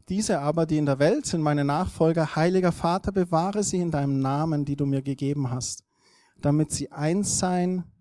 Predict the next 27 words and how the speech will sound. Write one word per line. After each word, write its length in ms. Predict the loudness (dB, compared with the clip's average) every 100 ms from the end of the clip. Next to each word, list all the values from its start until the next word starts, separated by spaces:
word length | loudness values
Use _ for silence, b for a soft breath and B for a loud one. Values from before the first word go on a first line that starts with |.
| _
gleich 540 | -2 0 0 -4 -10 -6
wie 260 | -6 -4
wir.“ 320 | -6 -6 -6 -10 -18 -20 _ _ _ _ _ _ _ _
Jesus 340 | 0 0 -2
betet 400 | -2 -2 2 0
für 180 | 2 0
Schutz 520 | 0 -4 -6 -10 -14 -16 -20 -20 -10
und 120 | -8
für 160 | 0 0
Bewahrung, 640 | 2 2 0 0 -6 -8 -14 -20 _ _
für 180 | -2 0
die, 160 | 2
die 120 | 2 2
ihm 100 | 2
nachfolgen. 680 | 0 -6 -8 -8 -8 -10 -16 _ _ _ _
Er 200 | 0 2
weiß, 480 | 4 6 6 6 4
dass 180 | 0 2
die 240 | 0 2
Welt 480 | 2 4 2 -2 -10 -4
böse 320 | 6 8 10 6
ist. 360 | -2 -6 -10 -14 _
Er 100 | 0
hat's 220 | 2 0
selber 260 | -2 2 2
schon 220 | 4 4
erlebt. 440 | 4 2 0 -4